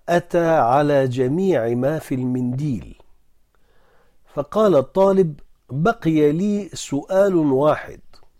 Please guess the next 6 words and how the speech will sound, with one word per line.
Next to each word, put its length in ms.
قال 220
الشيخ: 640
"لقد 440
نفد 520
رمانك، 1040
فامشي." 640